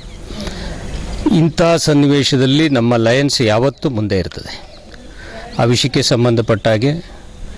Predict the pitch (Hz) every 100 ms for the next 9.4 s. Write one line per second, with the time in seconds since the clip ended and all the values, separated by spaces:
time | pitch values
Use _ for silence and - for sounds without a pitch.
0 | - - - 123 - 156 127 120 127 117
1 | 107 110 - 165 156 127 107 101 90 -
2 | - 110 113 110 113 104 107 101 101 104
3 | 104 - 113 110 107 101 - 156 127 123
4 | 107 110 101 98 85 - - - 113 101
5 | 90 85 87 - - - - - - -
6 | - - - - - - - 110 117 147
7 | 170 131 113 123 117 113 - - - -
8 | - - - - - - - 131 131 123
9 | 120 117 107 101